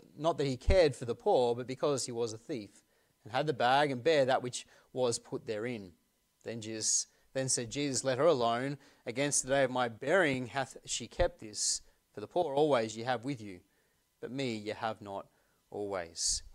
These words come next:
And so here in John, and we find it in Matthew and Mark as well, we have this account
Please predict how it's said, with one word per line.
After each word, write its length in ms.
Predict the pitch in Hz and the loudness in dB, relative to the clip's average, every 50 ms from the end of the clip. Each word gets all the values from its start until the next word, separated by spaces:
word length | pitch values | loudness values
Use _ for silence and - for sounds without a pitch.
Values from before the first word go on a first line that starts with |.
| - _ _ _ _ _ _ _ | -20 _ _ _ _ _ _ _
And 80 | 123 | -12
so 100 | - - | -10 -8
here 220 | 139 170 170 156 135 | -4 -2 0 0 0
in 260 | 120 104 104 104 104 | 0 -2 -6 -10 -12
John, 420 | - - 113 113 131 143 151 156 147 - | -8 -6 -4 -2 -2 -4 -4 -8 -10 -12
and 120 | - 104 101 | -14 -14 -14
we 60 | 95 | -12
find 260 | - - 123 123 120 | -8 -6 -4 -4 -4
it 60 | 110 104 | -6 -10
in 100 | 101 101 | -10 -6
Matthew 340 | 107 120 120 - - 113 | -4 -4 -4 -6 -10 -12
and 100 | 101 101 | -12 -8
Mark 260 | 110 117 117 113 - 117 | -6 -4 -4 -4 -4 -6
as 120 | 110 104 | -10 -6
well, 240 | 107 120 127 131 120 | -4 -2 0 0 0
we 120 | 113 110 | 0 -2
have 180 | 117 123 110 101 | -2 -4 -4 -4
this 160 | 110 107 - | -6 -6 -6
account 480 | 113 - - - 135 123 123 117 - | -8 -10 -14 -10 -8 -6 -6 -6 -6